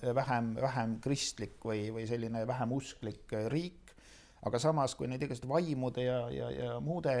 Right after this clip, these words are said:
nagu asjade usku jätma, see on täpselt sama protsent, mis, noh, katoliiklikus Poolas on, et ei usuta ka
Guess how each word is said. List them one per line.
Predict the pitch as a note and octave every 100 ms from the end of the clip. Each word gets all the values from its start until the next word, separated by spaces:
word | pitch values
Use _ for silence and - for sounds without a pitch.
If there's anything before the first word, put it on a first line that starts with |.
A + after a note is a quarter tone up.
| A#2+
nagu | B2 B2
asjade | C#3+ - A2+
usku | C3 D3+ -
jätma, | C3+ - C#3+
see | -
on | D3+
täpselt | D3+ - - -
sama | A#2+ A2+ -
protsent, | A2+ - B2+ -
mis, | A2+ -
noh, | A2
katoliiklikus | A2+ - G#2+ A2 A#2+ B2+ B2
Poolas | - D3+ G2 F#2+
on, | G#2+ G#2+
et | G2
ei | B2
usuta | B2 A2+ B2+
ka | B2+